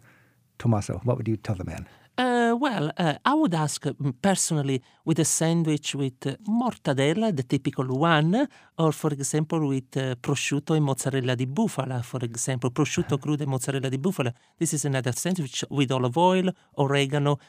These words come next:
Speaker 2: and so on. This is delicious.
Speaker 1: And he'll slice up even some olives and put on it.
Speaker 2: Olives and capers, uh,
Speaker 1: And he,
Speaker 2: also.
Speaker 1: yeah.
Speaker 2: Yes.
Speaker 1: In a, in a deli. Do you know what I mean? This little magic moment. It costs you four dollars and you, and you have an
Speaker 2: Yes.
Speaker 1: interaction with the, the man.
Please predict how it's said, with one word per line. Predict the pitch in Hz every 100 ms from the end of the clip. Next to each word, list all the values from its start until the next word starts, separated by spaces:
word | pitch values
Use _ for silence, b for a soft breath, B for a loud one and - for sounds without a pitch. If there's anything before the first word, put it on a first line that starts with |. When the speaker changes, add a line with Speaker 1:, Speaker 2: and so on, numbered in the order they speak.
| b
Speaker 2:
and | 156 123
so | -
on. | 123
This | 127 147
is | 131 123
delicious. | 120 123 123 120 - 117
Speaker 1:
And | 156
he'll | 165
slice | 156 - 185 -
up | 160
even | 156 147
some | 139
olives | 127 131 135 123
and | 113
put | - 117
on | 101
it. | 113 - -
Speaker 2:
Olives | 170 139 143 170 -
and | 139
capers, | - 131 120 127 131 -
uh, | 147 147 -
Speaker 1:
And | 143
he, |
Speaker 2:
also. | 131 156
Speaker 1:
yeah. | 151 101 -
Speaker 2:
Yes. | - 147 113 -
Speaker 1:
In | 131 175
a, |
in | 208 190
a |
deli. | 180 185 147
Do | 127
you | 160
know | 208
what | 196
I |
mean? | 180 196
This | 170 -
little | 180 165
magic | 160 160 -
moment. | 160 165 190
It |
costs | - 196 -
you | 180
four | 202 208
dollars | 196 170 190
and | 165 143
you, | 151
and | 151 151
you | 147
have | 147
an | 139
Speaker 2:
Yes. |
Speaker 1:
interaction | 175 170 190 170 - 160
with | 151 -
the, | 143 123
the | 139
man. | 127 143